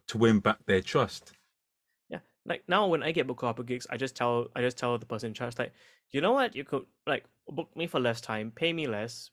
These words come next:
Speaker 2: let me do crowd work, let me do, run games or some shit." Like, I don't have to be a, I don't have to be a comic at a corporate gig. You know what?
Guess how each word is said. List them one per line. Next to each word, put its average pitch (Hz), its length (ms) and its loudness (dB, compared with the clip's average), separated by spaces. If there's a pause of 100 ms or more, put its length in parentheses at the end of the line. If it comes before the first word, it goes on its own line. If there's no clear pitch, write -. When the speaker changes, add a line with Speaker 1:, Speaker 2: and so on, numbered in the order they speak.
(140)
Speaker 2:
let 139 180 2
me 147 260 -4
do 135 140 0
crowd 117 360 -2
work, 117 280 -4
let 135 140 0
me 139 120 -4
do, 117 220 -14
run 123 300 0
games 123 420 -6
or 110 60 -6
some 101 180 -12
shit." - 380 -6 (800)
Like, 131 180 -2
I 131 80 2
don't 160 140 4
have 160 120 2
to - 80 -6
be 123 260 -2
a, 127 100 6 (260)
I 127 40 -8
don't 156 160 -6
have 185 120 -6
to 143 60 -8
be 120 100 -2
a 110 80 0
comic 107 380 -10 (160)
at - 80 -18
a 120 40 -20
corporate 123 300 -14
gig. 214 140 -16
You 196 60 -10
know 190 40 -6
what? 196 200 -8